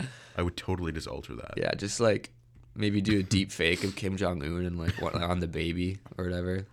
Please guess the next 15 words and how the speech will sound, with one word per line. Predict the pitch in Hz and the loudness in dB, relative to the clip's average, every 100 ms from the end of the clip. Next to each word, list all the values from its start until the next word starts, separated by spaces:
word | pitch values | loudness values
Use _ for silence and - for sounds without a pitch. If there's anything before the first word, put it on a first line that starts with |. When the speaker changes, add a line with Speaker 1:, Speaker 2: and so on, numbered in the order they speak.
| - | -10
Speaker 2:
that | - 85 | -6 -4
baby | 80 85 87 | -2 -2 -2
monster | 85 85 - 95 | -4 -6 -6 -8
thing. | - 92 95 - - - _ - - - _ - - - - - - - | -4 -4 -6 -10 -20 -20 _ -20 -20 -20 _ -20 -20 -20 -20 -20 -10 2
Speaker 1:
Heck, | 101 - | 2 2
Speaker 2:
Just, | - 98 | -2 4
Speaker 1:
I | |
Speaker 2:
just | 110 | 6
Speaker 1:
would | 180 | 6
Speaker 2:
make | - | 4
it. | 90 - - - - - | 0 -4 -12 -20 -20 -2
Speaker 1:
I | 110 | 0
would | 147 - | 0 2
sell | - 95 101 | 4 4 4
this | 76 67 - - | 2 -2 -4 -6